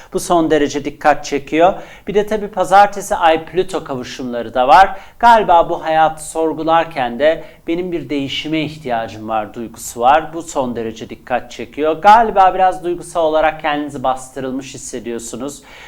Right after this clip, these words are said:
Belki bu bastırılmışlıktan mütevellit bir değişim ihtiyacı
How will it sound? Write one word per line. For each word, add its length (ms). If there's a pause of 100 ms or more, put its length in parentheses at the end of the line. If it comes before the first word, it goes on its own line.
(140)
Belki 400
bu 140
bastırılmışlıktan 1160
mütevellit 600
bir 200
değişim 440
ihtiyacı 720